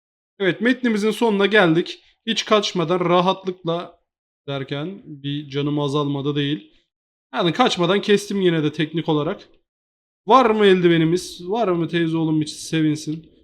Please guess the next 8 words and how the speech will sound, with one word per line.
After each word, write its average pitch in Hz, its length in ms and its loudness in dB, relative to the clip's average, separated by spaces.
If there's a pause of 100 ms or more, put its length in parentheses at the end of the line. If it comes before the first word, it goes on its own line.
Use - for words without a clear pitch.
(200)
Üçüncü 196 340 -2
eldivenim 208 380 0
olmadığı 190 360 2
için 165 240 -4
biraz 180 200 0
zor 175 300 0
düşecek 147 400 -6
ama 180 260 -4